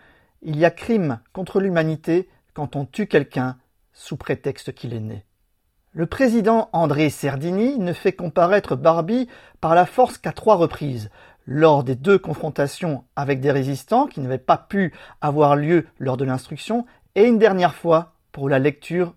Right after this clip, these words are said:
du verdict. « Je n'ai rien à dire » est la seule réponse apportée aux victimes par l'ancien S S, qui n'a jamais renié ses convictions et ne se départit pas pendant les débats d'un léger sourire. Le boucher de Lyon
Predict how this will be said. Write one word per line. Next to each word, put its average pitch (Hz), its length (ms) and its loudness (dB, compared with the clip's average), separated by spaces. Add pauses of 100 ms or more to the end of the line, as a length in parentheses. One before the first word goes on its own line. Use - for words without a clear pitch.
(100)
du 135 120 -8
verdict. « 123 640 -8 (920)
Je 156 140 -4
n'ai 185 160 4
rien 196 220 2
à 180 100 4
dire » 160 400 -2
est 151 100 -2
la 143 120 -4
seule 247 360 2
réponse 180 460 -4
apportée 165 480 -4
aux 135 40 -4
victimes 175 520 -6
par 143 160 -4
l'ancien 160 400 -6
S 139 240 -6
S, 151 220 -10 (220)
qui - 120 -8
n'a 147 160 2
jamais 202 360 4
renié 180 360 0
ses - 160 -8
convictions 131 560 -10 (400)
et 143 60 -6
ne 139 100 -4
se - 120 -8
départit 170 580 -6
pas 208 440 0
pendant 151 240 -4
les 143 140 0
débats 156 400 0
d'un 147 140 -6
léger 139 400 -4
sourire. 117 540 -12 (300)
Le 175 140 4
boucher 226 360 0
de 185 120 2
Lyon 180 360 -2